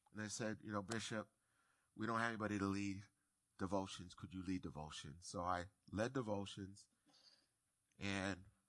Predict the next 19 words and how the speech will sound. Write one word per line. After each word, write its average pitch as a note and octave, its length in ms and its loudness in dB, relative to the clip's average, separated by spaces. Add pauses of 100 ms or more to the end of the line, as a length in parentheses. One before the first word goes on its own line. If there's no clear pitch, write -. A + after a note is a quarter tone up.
(280)
by G2 80 0
the F#2+ 100 -2
time C3 380 8 (580)
now, G#2+ 400 12 (220)
I'm A2 180 6
not, A2 260 8 (600)
I'm C3 180 12
not C3+ 240 12
opening A2 460 2
the G2+ 80 0
Venetian G2+ 520 0
blinds. F2 680 0 (680)
I'm B2 160 10
pulling A2 320 4
up F#2+ 160 -4
the D#2+ 60 -4
whole D#2 180 -4
shades. D#2+ 640 -2 (960)
I, - 140 6